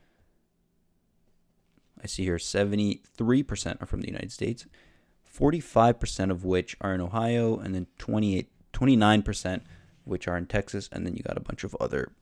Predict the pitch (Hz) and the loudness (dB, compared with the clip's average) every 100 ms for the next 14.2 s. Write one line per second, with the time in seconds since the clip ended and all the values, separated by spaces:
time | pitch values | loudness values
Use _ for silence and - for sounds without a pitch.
0 | _ - - - - - - - - - | _ -20 -20 -20 -20 -14 -12 -10 -6 -6
1 | - - - - 101 92 - - - - | -6 -14 -16 -2 2 2 -2 -20 -18 4
2 | 131 123 - - - - - _ _ _ | 8 8 6 -6 -20 -20 -20 _ _ _
3 | _ - 165 - - - 143 - - 120 | _ 8 8 8 -2 2 0 0 -8 -2
4 | 127 139 135 123 110 - 107 113 - - | 4 4 4 4 2 2 0 0 -4 -16
5 | - - 104 104 104 101 98 95 - _ | -18 -6 0 2 2 2 0 -2 -8 _
6 | _ _ _ - - 113 104 120 - 98 | _ _ _ -20 -4 4 6 6 4 4
7 | 104 143 143 151 160 - - - - _ | 4 2 2 0 -2 -8 -16 -20 -20 _
8 | _ _ _ _ _ _ - 104 110 143 | _ _ _ _ _ _ 2 4 6 6
9 | 170 123 104 135 104 - 90 127 147 156 | 4 2 4 4 4 2 -2 0 0 0
10 | 107 - - 110 107 117 120 - - - | -2 -6 -4 -2 -2 0 0 0 -6 -14
11 | _ - 92 107 107 101 92 107 107 - | _ -6 -2 0 0 0 0 -2 -4 -8
12 | _ _ _ _ _ _ - - 113 135 | _ _ _ _ _ _ 0 4 6 6
13 | 123 - 113 113 101 92 95 92 87 - | 4 -4 0 2 4 4 6 4 0 -4
14 | - | -20